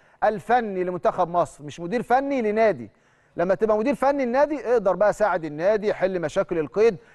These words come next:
حل م-، مشاكل المديونية عنده، اعمل ما بدالك. لكن النهاردة انت مدير فني لمنتخب مصر. علشان كده اتمنى السادة اعضاء الاتحاد المصري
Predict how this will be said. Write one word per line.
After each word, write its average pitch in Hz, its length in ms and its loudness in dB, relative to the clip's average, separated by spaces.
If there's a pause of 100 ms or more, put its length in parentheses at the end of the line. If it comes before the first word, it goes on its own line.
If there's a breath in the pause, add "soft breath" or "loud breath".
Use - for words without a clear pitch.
حل 208 300 0
م-، 170 260 0
مشاكل 190 340 0
المديونية 175 540 2
عنده، 226 540 -2
اعمل 240 500 0 (380)
ما 240 160 0
بدالك. 208 540 2 (560)
لكن 180 280 0
النهاردة 233 640 2 (1160)
انت 180 160 -10
مدير 175 360 -4
فني 220 260 0
لمنتخب 175 420 -4
مصر. - 400 -6 (840)
علشان 151 380 0
كده 240 340 2
اتمنى 185 600 -4
السادة 190 420 0
اعضاء 160 360 4
الاتحاد 190 400 -2
المصري 185 560 -4